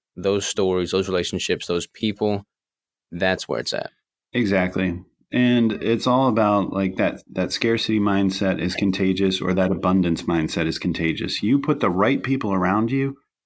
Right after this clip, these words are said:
Speaker 2: and you feel different, you act different.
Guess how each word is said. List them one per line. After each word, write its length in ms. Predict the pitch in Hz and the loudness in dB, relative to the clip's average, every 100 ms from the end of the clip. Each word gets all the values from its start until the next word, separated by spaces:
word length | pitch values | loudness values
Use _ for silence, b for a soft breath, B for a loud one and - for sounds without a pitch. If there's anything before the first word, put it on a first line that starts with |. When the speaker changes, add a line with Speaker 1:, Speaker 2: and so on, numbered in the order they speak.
| - | -2
Speaker 2:
and 180 | 117 117 | 2 4
you 120 | 110 | 2
feel 400 | - 120 120 113 | 0 0 2 2
different, 540 | 101 95 98 95 92 | 2 0 2 0 0
you 220 | 95 98 - | 0 0 0
act 320 | 90 92 - | 0 0 -2
different. 420 | 80 76 85 82 | -6 -4 -6 -8